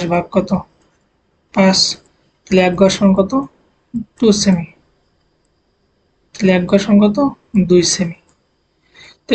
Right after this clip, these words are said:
গিটারটার দৈর্ঘ্য যদি আমরা মাপি, চিত্রের স্কেলটি কি একটি সেন্টিমিটার স্কেল, আর যেখানে কি প্রতি দশ সেন্টিমিটার সমান কত,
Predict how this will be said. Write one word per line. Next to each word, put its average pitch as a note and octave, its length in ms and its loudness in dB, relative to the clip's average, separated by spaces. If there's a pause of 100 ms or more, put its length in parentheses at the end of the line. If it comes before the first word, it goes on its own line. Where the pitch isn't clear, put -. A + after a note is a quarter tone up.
(140)
গিটারটার G3+ 500 0
দৈর্ঘ্য G3 200 6
যদি G3 160 4
আমরা F#3+ 140 6 (120)
মাপি, F3 300 -4 (840)
চিত্রের G#3+ 420 0 (120)
স্কেলটি G#3 460 2
কি G#3 140 0
একটি G3+ 140 0 (140)
সেন্টিমিটার F3+ 500 2 (160)
স্কেল, G3+ 260 0 (880)
আর F#3+ 80 4 (100)
যেখানে F#3+ 340 4
কি F#3 60 4 (120)
প্রতি G3 320 0 (300)
দশ F#3+ 160 4 (200)
সেন্টিমিটার F#3 800 0 (800)
সমান G3 300 2
কত, F3+ 120 -2